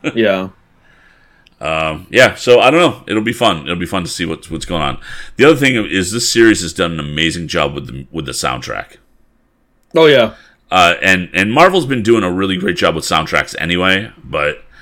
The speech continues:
Speaker 1: yeah, the, it extends to the T V shows, and it's been, it's been great. So, okay, so, uh, I, I take it you enjoyed the episode.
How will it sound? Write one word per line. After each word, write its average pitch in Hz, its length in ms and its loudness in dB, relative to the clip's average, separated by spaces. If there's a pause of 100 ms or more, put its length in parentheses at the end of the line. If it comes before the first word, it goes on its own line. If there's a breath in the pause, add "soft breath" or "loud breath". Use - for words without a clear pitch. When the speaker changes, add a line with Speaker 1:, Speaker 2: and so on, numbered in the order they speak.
(380 loud breath)
Speaker 1:
yeah, 78 280 0
the, 80 220 0
it 87 300 0
extends 92 360 -2
to 90 60 -6
the 80 40 -6
T 90 160 -4
V 76 140 -2
shows, 65 340 -2
and 71 120 -8
it's 76 140 -10
been, 71 240 -10
it's - 180 -12
been 67 120 -12
great. - 320 -14 (180)
So, - 340 -10 (1600 loud breath)
okay, 113 600 2 (200)
so, 98 380 2
uh, 92 500 4 (500)
I, 90 340 2
I 85 100 0
take 92 200 0
it 82 40 -2
you 87 240 -2
enjoyed 80 360 -4
the 80 100 0
episode. 73 460 -4